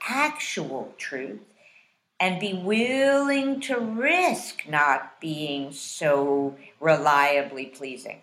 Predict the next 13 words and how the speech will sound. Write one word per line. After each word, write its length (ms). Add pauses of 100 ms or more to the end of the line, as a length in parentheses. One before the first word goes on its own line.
(120)
<sighs> 60 (880)
What 300
goes 240
into 380
that, 380 (460)
right? 300
And 140
what 180
goes 240
into 480 (300)
inviting 1120
want 420
back 380